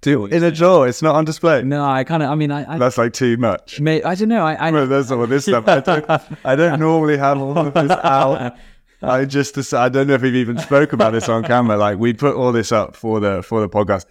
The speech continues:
Speaker 1: We did start taking it down again, but then as now we're doing one a week, a lot of it just, just
Speaker 2: Yeah.
Speaker 1: stays up and lives there. And I, I feel a little bit, sometimes someone, like, some of our friends will come and visit who don't
Speaker 2: Yeah.
Speaker 1: yet know that I'm doing the podcast, and I
Speaker 2: Yeah.
Speaker 1: see them looking at it like,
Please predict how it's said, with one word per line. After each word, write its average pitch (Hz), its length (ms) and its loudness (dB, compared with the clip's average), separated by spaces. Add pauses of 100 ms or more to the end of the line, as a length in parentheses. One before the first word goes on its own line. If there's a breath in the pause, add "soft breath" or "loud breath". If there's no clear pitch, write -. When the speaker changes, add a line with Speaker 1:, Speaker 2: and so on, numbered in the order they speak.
(140)
Speaker 1:
We 123 100 -2
did 143 160 0
start 131 320 2
taking 113 260 -2
it - 120 -6
down 110 240 4
again, 92 260 0
but 85 160 -4
then 98 140 0
as 101 220 0
now 104 180 0
we're 101 80 0
doing 92 240 -2
one 95 160 0
a 90 60 0
week, 90 360 -4
a 90 40 -4
lot 87 120 2
of 80 100 -2
it 78 120 -6
just, - 320 -12
just 95 240 -8
Speaker 2:
Yeah. 104 80 0
Speaker 1:
stays 87 160 0
up 87 160 -4
and 90 100 -6
lives 90 160 -6
there. 78 300 -4
And 87 100 0
I, 95 160 0
I 95 100 0
feel 107 200 0
a - 20 4
little 95 200 0
bit, 87 180 -4 (160 loud breath)
sometimes 127 420 2
someone, 113 360 0
like, 101 200 -2
some 110 180 -2
of 104 100 2
our 101 100 4
friends 104 260 0
will 107 100 -4
come 104 180 -2
and 98 80 -4
visit 101 300 -2
who 104 120 -6
don't 98 300 2
Speaker 2:
Yeah. 82 140 -8 (100)
Speaker 1:
yet 101 280 -2
know 95 180 -2
that 95 120 0
I'm 104 80 -2
doing 101 160 -2
the 98 60 -6
podcast, 113 500 -2
and 107 100 0
I 107 60 2
Speaker 2:
Yeah. 95 220 -4
Speaker 1:
see 131 160 0
them 135 180 0
looking 131 260 -2
at 175 120 2
it 196 100 2
like, 117 280 0